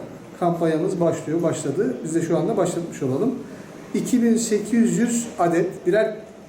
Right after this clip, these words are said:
kiloluk bu kolilerimiz, e, paketlerimiz konserve, kavurma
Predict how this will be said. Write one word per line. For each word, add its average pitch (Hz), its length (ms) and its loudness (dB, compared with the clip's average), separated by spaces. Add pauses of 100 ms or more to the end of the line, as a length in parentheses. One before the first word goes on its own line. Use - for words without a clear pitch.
(140)
kiloluk 143 420 0
bu 123 140 0 (340)
kolilerimiz, 127 720 0 (280)
e, 131 220 -4
paketlerimiz 165 640 0 (160)
konserve, 190 680 2 (580)
kavurma 190 640 2